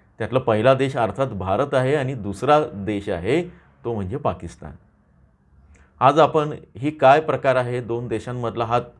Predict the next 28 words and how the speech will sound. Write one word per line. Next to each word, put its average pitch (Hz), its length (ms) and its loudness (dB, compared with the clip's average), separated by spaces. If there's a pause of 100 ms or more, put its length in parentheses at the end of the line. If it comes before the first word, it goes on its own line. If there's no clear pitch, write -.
(160)
या 107 260 2
कांद्याच्या 110 560 0
दराचा 113 400 2
काय 120 320 2
तणाव 110 280 -4
आहे 98 340 -2 (500)
आणि 127 480 0 (260)
पाकिस्तानचा 151 680 0
कांदा 107 380 0
आणि 104 160 -4
भारताचा 107 500 0
कांदा 104 380 -4
जगाच्या 113 460 -2
बाजारामध्ये 110 640 0
सध्या 110 300 -6
कसं 135 240 -6
चाललेलं 104 420 0
आहे 92 280 -2 (320)
ते 170 80 2
समजून 143 420 -2
घेऊ. 117 220 0 (320)
त्याचा 135 280 4
परिणाम 127 480 0 (260)
आपल्या 127 320 0
कांद्याच्या 127 480 0
बाजारभावावर 113 800 0
काय 160 240 6
होतोय 135 420 0